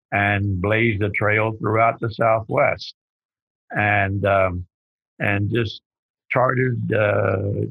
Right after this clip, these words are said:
charted the, uh, the path of, uh, Hispanic political empowerment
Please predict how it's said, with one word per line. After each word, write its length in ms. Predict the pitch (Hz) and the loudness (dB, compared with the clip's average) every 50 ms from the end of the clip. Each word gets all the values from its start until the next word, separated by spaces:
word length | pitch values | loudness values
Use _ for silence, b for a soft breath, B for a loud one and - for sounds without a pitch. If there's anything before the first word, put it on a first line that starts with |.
| - - | -4 -2
charted 340 | 113 113 117 120 117 104 101 | -2 0 0 0 -2 0 0
the, 240 | 107 104 104 104 101 | 0 0 0 2 2
uh, 260 | 101 98 95 101 117 110 | 2 2 0 0 -2 -4
the 120 | 101 101 | -6 -6
path 400 | - - - - 135 - 98 - - _ _ _ _ _ _ _ _ _ _ _ _ _ _ _ _ - - | -4 -2 0 0 2 0 -2 -4 -8 _ _ _ _ _ _ _ _ _ _ _ _ _ _ _ _ -8 -2
of, 460 | 131 110 107 104 104 104 104 101 104 | 2 2 4 4 4 2 0 0 0
uh, 160 | 104 101 101 98 | 0 2 2 2
Hispanic 680 | 101 101 95 - - - 110 107 107 107 107 - - | 0 -2 -2 -4 -2 0 0 0 0 0 -2 -4 -4
political 480 | - 117 110 107 107 104 - 113 107 | -4 -2 -2 0 -2 -2 -2 -2 -2
empowerment 800 | 101 101 95 92 98 - 104 107 104 101 95 98 101 - - - | -2 -2 -2 -4 -4 -2 0 2 2 2 0 0 -2 -6 -8 -10